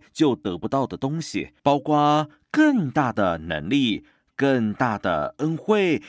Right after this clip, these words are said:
以及机会。有趣的是，门徒睡着了。耶稣请求他们帮助，他需要他们的支持。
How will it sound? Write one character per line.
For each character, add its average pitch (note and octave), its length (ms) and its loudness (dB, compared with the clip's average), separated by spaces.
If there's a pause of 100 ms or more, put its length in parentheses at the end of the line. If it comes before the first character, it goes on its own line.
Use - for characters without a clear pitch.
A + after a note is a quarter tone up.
以 G2+ 160 -4
及 D2+ 480 -10
机 C#3 300 -6
会。 D3+ 500 -2 (1040)
有 G2 220 2
趣 C#3 220 0
的 G2+ 100 -2
是， G2 420 -4 (180)
门 G2 200 -2
徒 F2 240 -8
睡 C#3 280 -2
着 D2 220 -6
了。 F#2+ 340 -4 (640)
耶 B3 180 0
稣 C4 360 2 (140)
请 - 340 -6
求 D2 300 -10
他 - 160 -6
们 A#2 120 -4
帮 C#3+ 200 -4
助， D3+ 340 -2 (300)
他 - 180 -4
需 B2 280 -8
要 A#2+ 240 0 (180)
他 A#2 220 -6
们 G#2+ 200 -4
的 D2+ 220 -4
支 A#3+ 340 -4
持。 A#2 500 -6